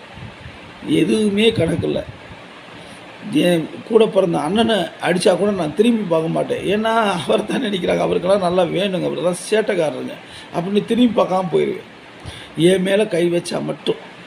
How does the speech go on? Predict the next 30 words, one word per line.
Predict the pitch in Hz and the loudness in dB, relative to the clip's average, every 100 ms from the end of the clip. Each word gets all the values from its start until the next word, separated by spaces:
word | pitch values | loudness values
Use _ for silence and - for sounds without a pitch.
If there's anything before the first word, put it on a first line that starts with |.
| - - - - - - - - - 139 | -20 -20 -20 -20 -20 -20 -20 -20 -10 0
தான், | 190 226 - - - - | 2 0 -2 -18 -18 -6
ஐயோ, | 151 202 | 2 6
எனக்கு, | 208 165 185 - | 6 6 0 0
எனக்கு | 202 190 | 2 2
வந்தா | 175 180 185 | 0 2 2
தான் | 180 170 | 2 -2
பிரச்சனை, | 135 143 - - - - - - | -2 -6 -8 -10 -14 -18 -16 -2
அடுத்தவனுக்கு | 196 240 - 254 214 | 2 4 4 4 2
வந்தா | 175 185 220 | -2 -2 -2
எதுவுமே | 165 190 233 214 220 196 | 4 4 4 2 0 0
இல்லை | 160 156 - - - | 0 -2 -6 -18 -6
அப்படின்ற | - 175 185 185 170 165 | -4 0 0 2 2 4
ஒரே | 196 220 | 8 8
ஒரு | 220 180 156 | 8 4 0
உண்மை | 214 269 247 | -2 0 0
தத்தனம். | 170 160 147 127 - | -2 -4 -4 -6 -8
அதனால | 147 185 202 240 | -6 -2 2 4
தாங்க | 240 202 165 190 - - - | 4 2 -2 -4 -8 -18 -4
நம்ம, | 185 202 208 208 190 - - 151 143 - - | 4 6 8 6 6 0 0 2 0 -4 0
இது | 233 254 | 4 6
இன்னைக்கு | 262 320 311 | 6 6 6
இல்லை, | 269 190 165 | 6 6 6
இது | 208 | 4
ஆயிரம் | 202 240 285 294 277 | 6 6 6 6 4
ஆண்டு | 247 262 254 | 4 2 4
காலமா | 247 240 247 | 4 4 4
இது | 226 196 | 2 2
நம்முடைய | 185 185 190 190 | 0 -2 0 2
ரத்தத்திலேயே | 196 196 262 233 240 247 214 | 2 2 2 2 2 4 2
இருந்தக்கூடிய | 226 233 220 202 | 2 2 4 4